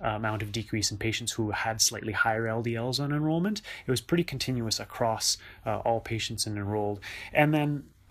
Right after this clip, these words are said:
what, in terms of what was driving that actual, that actual benefit, when they break, break down their composite outcome into its individual components, this is more, getting into more exploratory data, but it does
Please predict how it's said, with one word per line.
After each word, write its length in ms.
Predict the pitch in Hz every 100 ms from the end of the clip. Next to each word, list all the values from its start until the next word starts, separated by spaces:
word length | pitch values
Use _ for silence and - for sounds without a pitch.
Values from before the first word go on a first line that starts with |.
| -
what, 340 | - 151 151 147
in 100 | 139
terms 200 | 135 127
of 80 |
what 80 | 127
was 100 | 120
driving 720 | 101 110 117 143 123 98 95 98
that 200 | 110 107
actual, 540 | 101 - 110 104 107
that 160 | 117 107
actual 260 | 107 -
benefit, 480 | 104 110 110 131 123 - -
when 120 | 135
they 80 | 131
break, 440 | 127 139 135 - -
break 260 | 143 131
down 340 | 131 131 135 139
their 140 | 127 120
composite 360 | 127 120 -
outcome 400 | 139 135 156 175
into 240 | 156 120 123
its 160 | 117
individual 460 | 131 127 127 120 120
components, 600 | 123 117 120 151 202 - - - - - -
this 180 | 131 135
is 140 | 127
more, 180 | 135 127
getting 240 | 127 127
into 140 | 120 117
more 180 | 113 110
exploratory 720 | - 147 143 135 123 117 107
data, 320 | 104 104 107
but 160 | 110
it 100 | 110
does 300 | 107 113 113